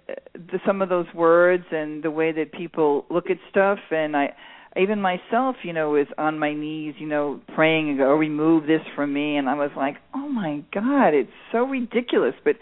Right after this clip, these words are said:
now there's so many twelve-step programs. I mean, you go to you know, Sex and Love Addicts Anonymous, and there's three or four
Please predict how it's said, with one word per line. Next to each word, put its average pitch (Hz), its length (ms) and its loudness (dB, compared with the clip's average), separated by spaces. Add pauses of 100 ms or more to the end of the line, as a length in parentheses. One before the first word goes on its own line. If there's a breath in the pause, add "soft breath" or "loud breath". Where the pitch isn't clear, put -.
(460 loud breath)
now 240 260 4
there's 190 240 -2
so 220 100 0
many 175 320 -6
twelve-step - 540 -2
programs. 117 640 -6
I 127 60 -10
mean, 135 220 -6
you 135 120 -8
go 139 120 -2
to 135 140 -2 (560 loud breath)
you 147 80 -6
know, 147 220 0 (160)
Sex 165 180 2 (100)
and 143 160 -8
Love 156 220 2
Addicts 156 380 2
Anonymous, 151 500 2 (100)
and 143 120 -8
there's 139 100 -8 (160)
three 185 220 0
or 165 180 2
four 151 180 0